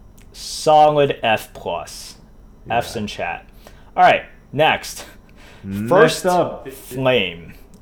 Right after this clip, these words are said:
Speaker 1: Uh, this is another fire spell, one mana. Deal two damage to a minion.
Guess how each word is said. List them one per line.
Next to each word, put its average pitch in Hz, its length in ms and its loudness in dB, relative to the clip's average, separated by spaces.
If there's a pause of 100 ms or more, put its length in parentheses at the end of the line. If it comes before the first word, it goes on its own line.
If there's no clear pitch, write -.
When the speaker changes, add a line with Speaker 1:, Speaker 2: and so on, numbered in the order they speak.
(160)
Speaker 1:
Uh, 98 420 -2 (240)
this 113 240 -6
is 107 220 -4
another 117 340 -2
fire 113 420 0
spell, 113 440 0
one 107 420 -4
mana. 110 400 -2 (540)
Deal 156 280 -2
two 196 220 -6
damage 170 420 -4
to 170 180 -4
a 165 40 -2
minion. 151 460 -4